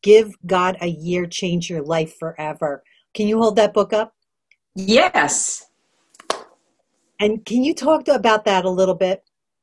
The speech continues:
Speaker 2: Sure. I, it was, uh, two thousand and eight when I was going to write this book. And I wrote an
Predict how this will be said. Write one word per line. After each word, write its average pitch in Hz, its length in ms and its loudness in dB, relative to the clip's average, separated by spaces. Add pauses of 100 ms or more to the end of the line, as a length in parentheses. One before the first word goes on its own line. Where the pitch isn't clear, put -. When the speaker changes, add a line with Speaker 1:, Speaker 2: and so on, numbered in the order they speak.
(320)
Speaker 2:
Sure. 190 600 2 (960)
I, 285 420 2
it 240 200 -14
was, 226 300 -10
uh, 190 300 -8
two 349 200 -12
thousand 339 480 -6
and 190 180 -14 (160)
eight 202 480 -8 (440)
when 214 560 -4
I 202 180 2
was 202 240 -8
going 220 340 -6
to 196 80 -8
write 190 520 -6
this 190 260 -10
book. 160 380 -10 (380)
And 196 380 -8
I 185 140 -2
wrote 214 240 -2
an - 160 -6